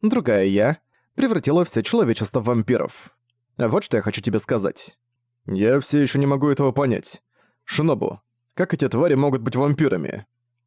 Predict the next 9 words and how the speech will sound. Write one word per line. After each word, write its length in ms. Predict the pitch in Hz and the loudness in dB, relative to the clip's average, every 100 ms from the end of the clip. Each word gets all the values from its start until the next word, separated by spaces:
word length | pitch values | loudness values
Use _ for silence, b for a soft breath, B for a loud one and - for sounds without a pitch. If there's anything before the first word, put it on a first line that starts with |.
| _ - | _ -2
«Конечно, 360 | 110 113 - | 0 0 0
если 240 | 120 113 113 | -2 -2 0
говорить 300 | 120 123 123 | 2 2 2
о 60 | |
вампирах 360 | 117 113 120 110 | 2 2 0 0
в 40 | |
широком 300 | 120 120 113 | -2 -2 -2
смысле 340 | 104 127 - 117 | -2 -4 -2 -4
слова, 440 | - 190 120 | 0 0 2